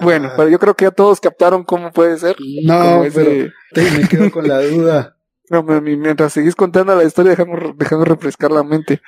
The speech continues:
Speaker 2: Va, voy a continuar con la historia y vos te quedás con la tarea de recordarte
Speaker 1: <laughs>
Speaker 2: cómo se llama esa lagartija, el peje lagarto, que se mete a la
Speaker 1: Peje
Speaker 2: casa.
Speaker 1: lagarto.
Speaker 2: <laughs> Vamos a ver, sí, no termina el episodio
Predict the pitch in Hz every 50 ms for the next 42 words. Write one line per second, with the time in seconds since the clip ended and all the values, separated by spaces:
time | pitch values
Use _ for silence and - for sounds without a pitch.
0 | - 120 110 110 104 113 127 135 143 143 156 147 147 135 131 131 139 131 - 165
1 | 151 143 131 123 - - 147 147 165 170 156 139 127 120 127 135 139 131 - 143
2 | - 143 123 123 123 123 - 143 135 127 123 - 123 117 117 120 123 131 123 117
3 | 113 113 127 117 110 - - 110 107 113 117 117 120 - _ - 123 120 117 214
4 | 202 - - - - - - _ - - 139 123 123 120 - 131 117 117 120 123
5 | 123 123 120 - 127 120 117 120 120 117 117 113 110 110 _ - 123 120 - 123
6 | 113 110 107 _ - 113 107 - 123 117 113 110 113 113 117 120 120 117 - -
7 | 120 117 _ _ _ _ _ - _ _ - 117 107 127 113 101 117 117 - -
8 | 117 131 147 139 - 143 - 143 143 139 143 143 143 147 147 - _ - 156 -
9 | - - 170 - - - 165 165 - _ - 175 208 220 - - - - _ 151
10 | 123 113 - 113 - 170 123 120 117 110 113 - - _ - - - 131 113 131
11 | 131 127 131 131 - 226 202 143 - - - 120 - 151 131 127 131 175 156 156
12 | 156 165 170 151 - 151 - 135 117 147 143 147 156 160 156 151 139 135